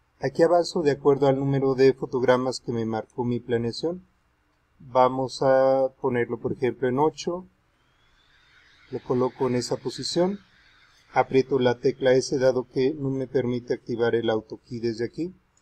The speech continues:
Luego, eh, puedo su-, eh, subirlo, si aprieto Alt y el punto, voy a subirlo en siete a esta posición. Luego voy a,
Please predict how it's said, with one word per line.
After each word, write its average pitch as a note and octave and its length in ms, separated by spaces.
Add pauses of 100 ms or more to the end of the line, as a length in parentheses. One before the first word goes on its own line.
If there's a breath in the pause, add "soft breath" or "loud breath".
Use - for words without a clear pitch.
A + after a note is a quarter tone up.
(1300)
Luego, D3+ 500
eh, B2+ 400
puedo D3 300
su-, D3+ 340
eh, B2+ 300
subirlo, C#3+ 560
si C#3 140
aprieto C3+ 640 (260)
Alt C#3 400
y C3+ 140
el B2+ 100
punto, D3+ 500 (1200)
voy C#3 180
a C3+ 60
subirlo B2+ 500
en A#2+ 160
siete D#3+ 540 (760)
a B2 120
esta A#2+ 200
posición. F3 600 (1120)
Luego B2+ 480
voy B2 280
a, B2 280